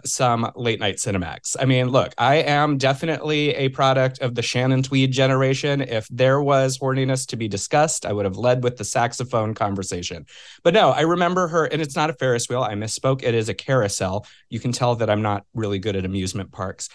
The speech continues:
But yeah, she's sitting on the carousel, and that's, you know, she's trying her powers. And I remember that scene on that initial watching kind of pulling me in because, of course, I loved magic, and she's a teen, and, like, I was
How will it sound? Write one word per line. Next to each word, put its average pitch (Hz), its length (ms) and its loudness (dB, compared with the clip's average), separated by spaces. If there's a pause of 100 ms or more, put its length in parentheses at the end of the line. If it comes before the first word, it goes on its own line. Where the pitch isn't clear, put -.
(120)
But 139 140 -2
yeah, 151 180 2
she's 131 240 -4
sitting 156 180 -2
on 143 120 2
the 135 60 2
carousel, 123 760 0
and 110 220 -6
that's, - 460 -4
you 135 120 0
know, 110 80 -2
she's - 240 -6
trying 143 320 0
her 117 100 0
powers. 120 420 0
And 117 120 -4
I 110 60 -4
remember 151 360 2
that 131 420 2
scene 98 400 -4
on 113 120 -4
that 110 100 -2
initial 110 340 -4
watching 107 540 -2 (260)
kind 139 140 0
of 131 80 -2
pulling 143 340 2
me 131 140 2
in 131 160 2
because, - 160 -12
of 160 80 -12
course, 190 240 -4
I 147 60 -4
loved 110 240 -2
magic, 120 440 -2
and 101 80 -8
she's 127 200 -4
a 135 40 -4
teen, 131 460 -2
and, 104 100 -6
like, 104 200 -4
I 117 120 0
was 123 180 -4